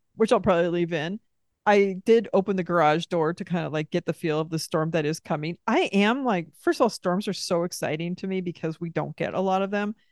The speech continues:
If I had to live in storms all the time, I would probably hate it. It's like, you know, it's a novelty. So I'm excited. The energy that a storm brings and not having to go anywhere is like, yes, this is, like,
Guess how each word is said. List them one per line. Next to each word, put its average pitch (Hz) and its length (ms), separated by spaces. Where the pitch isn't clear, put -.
If 226 200
I 254 80
had 247 100
to 226 60
live 208 140
in 202 100
storms 175 260
all 180 120
the 175 60
time, 180 180
I 156 100
would 151 120
probably 156 240
hate 147 240
it. 175 240
It's 165 180
like, 160 140
you 202 100
know, 143 380
it's - 240
a 180 200
novelty. 185 600
So 262 120
I'm 240 120
excited. 226 720
The 214 160
energy 180 520
that 160 200
a 156 40
storm 165 320
brings 156 440
and 202 240
not 180 200
having 202 200
to 175 80
go 151 180
anywhere 185 460
is 160 260
like, 135 340
yes, - 520
this 175 140
is, 175 140
like, 151 240